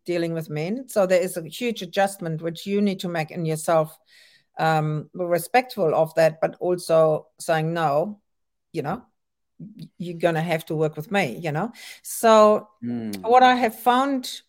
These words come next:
Speaker 1: that the personalities are, I would say they are, um, cross-cultural. Like, y-, you know, you can see,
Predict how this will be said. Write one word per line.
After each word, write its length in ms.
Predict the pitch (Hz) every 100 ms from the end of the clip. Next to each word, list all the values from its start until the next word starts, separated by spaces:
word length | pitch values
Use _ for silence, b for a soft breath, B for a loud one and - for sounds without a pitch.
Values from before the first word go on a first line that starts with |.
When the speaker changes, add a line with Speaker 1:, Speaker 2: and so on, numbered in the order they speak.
| _ _ _ _ _ _ _ _ _ _ -
Speaker 1:
that 240 | 214 226
the 60 | 226
personalities 1400 | 220 277 269 247 226 208 208 220 202 196 - - - - _ _ _ _ _ _ _ -
are, 380 | 196 196 185 - _ _ _ _ -
I 80 | 208
would 180 | 208
say 260 | - 240 240
they 220 | 214 202
are, 460 | 196 190 185 180 - _ _
um, 640 | 180 170 170 170 165 165 165 _ _ _ _ _
cross-cultural. 720 | - 214 208 175 160 156 165 190 -
Like, 320 | 185 185 - _
y-, 160 | 190 175 -
you 180 | 208
know, 100 | 185
you 200 | 180 202
can 240 | 208 220 202
see, 560 | - 202 185 175 180